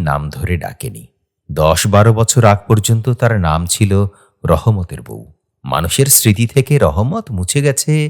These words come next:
সে বহুকাল, তাই তার নিজের নামও গেছে বদলে। লোকে এখন তাকে ডাকে বাজা বুড়ি নামে। তার বাড়ির নাম হয়েছে বাজা বুড়ির বাড়ি। বুড়ির দিন কাটে একা একা,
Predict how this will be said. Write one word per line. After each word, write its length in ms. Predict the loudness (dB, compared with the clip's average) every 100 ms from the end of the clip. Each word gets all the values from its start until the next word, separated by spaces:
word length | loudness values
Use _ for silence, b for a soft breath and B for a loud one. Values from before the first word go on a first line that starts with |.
| -8 b b
সে 180 | -4 -2
বহুকাল, 540 | -2 -2 -4 -6 -10 -12 _ _ _ _ _
তাই 160 | -2 -2
তার 180 | 0 2
নিজের 340 | 2 4 4 2
নামও 400 | 0 -2 2 2 0
গেছে 300 | -2 -4 -6
বদলে। 420 | -10 -14 -14 -16 -18 _ _ -4
লোকে 280 | -2 2 2 2
এখন 180 | 0 0
তাকে 260 | 2 2 2
ডাকে 300 | 2 2 4 2 0 b b 0
বাজা 360 | 4 6 8 8
বুড়ি 240 | 6 2
নামে। 280 | -4 -10 -16 -20 _ _ _ 2
তার 120 | 4
বাড়ির 360 | 4 4 2 -2
নাম 200 | 0 0 0
হয়েছে 440 | 0 2 4 4 4 0 b b 0
বাজা 300 | 2 2 0
বুড়ির 320 | -2 -4 -6 -8
বাড়ি। 260 | -10 -14 -20 _ _ _ _ 4
বুড়ির 360 | 6 8 6 4
দিন 160 | 2 2
কাটে 280 | 2 2 2
একা 260 | 2 2 0
একা, 340 | 0 -2 -4